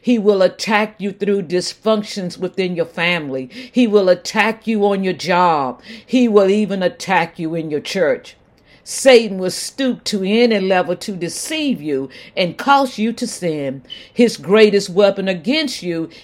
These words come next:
is to get you to doubt God's willingness to help you. Therefore, the Lord admonishes us to resist the devil. Resisting Satan is standing firm in your faith through obedience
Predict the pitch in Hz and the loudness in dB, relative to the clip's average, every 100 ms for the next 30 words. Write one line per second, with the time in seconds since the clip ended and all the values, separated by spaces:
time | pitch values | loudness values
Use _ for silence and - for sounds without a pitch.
0 | - 214 214 - 165 127 226 330 - 185 | 0 0 0 -4 -8 -4 0 0 -2 -2
1 | 226 277 180 165 - 175 160 190 180 175 | 0 0 0 -4 -6 -2 2 2 2 0
2 | 180 175 156 147 156 135 240 220 180 165 | 2 2 2 -2 -10 4 6 6 4 -2
3 | 151 - _ - - 160 196 180 180 156 | -6 -8 _ -14 -12 -2 0 0 -2 -8
4 | 175 139 107 _ _ _ _ - _ _ | -6 -6 -10 _ _ _ _ -20 _ _
5 | _ - - 196 202 240 254 254 240 185 | _ -20 -4 2 6 6 6 6 6 6
6 | 127 110 _ - - 196 202 220 214 196 | 2 -2 _ -20 -2 0 2 6 8 6
7 | - 196 175 165 196 202 202 185 185 165 | 6 4 2 0 0 2 2 0 -4 -6
8 | - - 311 277 262 - 226 185 180 151 | -4 2 4 4 0 -6 -6 -2 -2 -4
9 | 131 196 208 - - 175 139 180 160 131 | 0 6 6 4 0 0 2 2 2 -4
10 | 117 123 _ - - _ 175 196 147 247 | -10 -12 _ -20 -20 _ 4 4 4 2
11 | 269 - 226 208 - - 214 208 175 180 | 2 2 2 2 -2 0 2 2 -2 -4
12 | 170 - 196 185 180 170 - 202 202 208 | -4 -2 0 2 -2 -4 0 2 2 0
13 | 196 190 185 180 - 208 233 214 - 190 | -2 -2 -4 -4 0 0 0 -4 -2 0
14 | 190 170 147 127 240 269 196 143 135 - | 4 4 2 -2 2 2 2 0 -6 -10
15 | - | -16